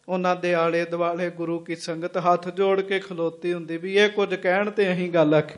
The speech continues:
ਪੂਰੀ ਕਰੀਏ ਜੀ, ਅਸੀਂ ਇਹਨਾਂ ਦਾ ਹੁਕਮ ਮੰਨੀਏ ਜੀ। ਤੇ ਦੱਸੋ ਵੀ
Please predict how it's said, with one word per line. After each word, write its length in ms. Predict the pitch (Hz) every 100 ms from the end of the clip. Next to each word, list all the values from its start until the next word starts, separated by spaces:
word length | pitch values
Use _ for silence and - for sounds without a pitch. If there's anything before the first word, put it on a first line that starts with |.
| -
ਪੂਰੀ 260 | 165 170 165
ਕਰੀਏ 420 | 151 147 156 160
ਜੀ, 480 | 180 82 - 190 202 - - _ _ _ _ _ - 180
ਅਸੀਂ 140 | 185
ਇਹਨਾਂ 320 | 196 196 202 196
ਦਾ 160 | 185
ਹੁਕਮ 360 | 185 185 165 165
ਮੰਨੀਏ 420 | 165 165 170 160
ਜੀ। 400 | 160 151 160 185 _ _ _ _ _
ਤੇ 140 | 202 202
ਦੱਸੋ 380 | 190 190 208 208
ਵੀ 300 | 226 226